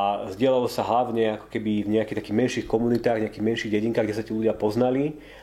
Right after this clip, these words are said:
a jednoducho nejakým spôsobom si dôverovali. Ale dnes vďaka týmto platformám odrazu ja môžem zdieľať s úplne cudzými, e, ľuďmi,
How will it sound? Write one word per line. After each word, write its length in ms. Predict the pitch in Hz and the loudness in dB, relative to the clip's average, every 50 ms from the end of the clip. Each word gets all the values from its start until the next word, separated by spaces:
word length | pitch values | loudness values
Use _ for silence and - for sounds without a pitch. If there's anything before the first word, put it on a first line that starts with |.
| - - | -14 -6
a 80 | - 104 | -2 -2
jednoducho 320 | 107 110 107 - 120 113 | 0 0 -2 0 0 -2
nejakým 160 | 110 - 110 | -2 -2 -4
spôsobom 320 | - - 120 104 - 120 113 | -4 -2 -4 -2 -2 -2 -4
si 80 | - - - | -4 -6 -6
dôverovali. 640 | 95 98 98 104 110 110 107 117 120 131 156 175 - - - - - - - | -2 0 2 2 2 4 2 2 2 0 -2 -4 -6 -12 -18 -20 -20 -6 0
Ale 160 | - 107 113 | 0 2 2
dnes 240 | 123 139 147 139 - | 4 2 2 0 0
vďaka 240 | - 123 120 - 120 | -2 -2 0 0 0
týmto 400 | 113 120 113 - - 120 113 107 | 0 -2 0 0 2 2 2 2
platformám 640 | - - 113 123 - - 139 120 113 113 117 117 123 | 2 2 0 0 0 -2 0 0 2 2 2 2 0
odrazu 320 | 117 117 117 120 113 101 | 0 0 0 0 0 0
ja 160 | 107 113 117 | 0 0 2
môžem 240 | 120 120 110 110 107 | 2 0 0 -2 -2
zdieľať 400 | 95 95 117 117 117 113 107 117 | -2 0 2 2 2 2 0 -2
s 0 | |
úplne 320 | 139 135 - 123 117 107 - | -4 -2 0 0 0 0 -2
cudzými, 480 | 120 113 117 113 113 113 110 110 110 | -2 -2 0 2 2 2 4 4 4
e, 40 | 110 | 4
ľuďmi, 440 | 107 107 107 107 107 107 104 95 | 4 4 2 2 0 -2 -4 -6